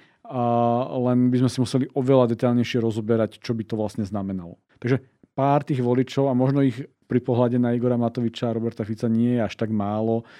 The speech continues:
by si možno želali návrat niekoho ako Mikuláš Dzurinda a možno skôr Ivan Mikloš do politiky, ale, ale to od toho želania je proste ďaleko k tej,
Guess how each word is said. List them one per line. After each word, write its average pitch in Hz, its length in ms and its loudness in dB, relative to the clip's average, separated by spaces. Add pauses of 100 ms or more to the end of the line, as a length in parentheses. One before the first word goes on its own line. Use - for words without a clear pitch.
(220)
by 113 80 -4
si 123 160 -2
možno 117 240 2
želali 120 320 4
návrat 107 480 -2
niekoho 107 400 -4
ako 104 240 -6
Mikuláš 104 400 -6
Dzurinda 107 320 -4
a - 400 -20
možno 110 240 -2
skôr - 240 -6
Ivan 107 240 -2
Mikloš 107 400 -4
do 110 80 -6
politiky, 113 640 -8 (320)
ale, 107 560 0
ale 104 400 -4 (240)
to 110 320 2
od 117 320 -10
toho 113 240 0
želania 110 560 -2
je 104 80 -2
proste 98 320 -12
ďaleko 101 400 -2
k - 160 -20
tej, 95 200 -4